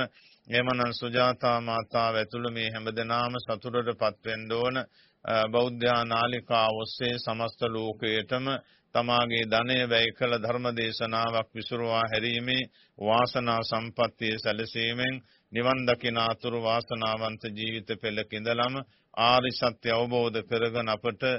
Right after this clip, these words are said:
නිවන් සම්පත් අවබෝධ කරගන්නට ලැබෙනවා කියලා ප්‍රාර්ථනාව තියාගන්නට ඕන.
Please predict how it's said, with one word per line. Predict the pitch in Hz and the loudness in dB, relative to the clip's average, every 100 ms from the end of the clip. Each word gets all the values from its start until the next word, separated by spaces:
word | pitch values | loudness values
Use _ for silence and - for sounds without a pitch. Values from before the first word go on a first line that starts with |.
| - _ - | -4 _ -6
නිවන් | 113 123 131 | 0 2 0
සම්පත් | 123 123 117 123 110 117 | 0 -2 0 -2 -2 0
අවබෝධ | 113 113 117 113 110 | 0 0 -2 -2 -4
කරගන්නට | 113 113 113 110 110 110 | -4 -4 -2 -4 -4 -6
ලැබෙනවා | 113 110 110 110 110 107 107 | -6 -6 -6 -6 -4 -2 -4
කියලා | - 107 104 - | -6 -6 -6 -2
ප්‍රාර්ථනාව | 104 104 101 110 104 101 101 | 0 0 -2 -4 -2 -2 -4
තියාගන්නට | - 104 104 101 98 104 104 | -6 -2 -2 -2 -4 -4 -2
ඕන. | 127 131 | 0 2